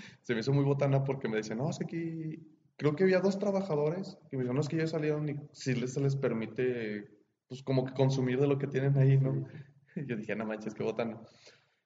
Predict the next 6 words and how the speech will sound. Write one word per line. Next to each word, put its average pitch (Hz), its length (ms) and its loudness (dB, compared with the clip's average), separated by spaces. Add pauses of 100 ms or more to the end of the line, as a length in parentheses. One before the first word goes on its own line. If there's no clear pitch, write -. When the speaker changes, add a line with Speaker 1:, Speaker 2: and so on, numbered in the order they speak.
(140)
Speaker 1:
Y 131 100 -4
tenían 120 340 2
varias 139 260 4
cosillas 131 420 -2
así 120 640 -4 (380)
de, 107 480 -2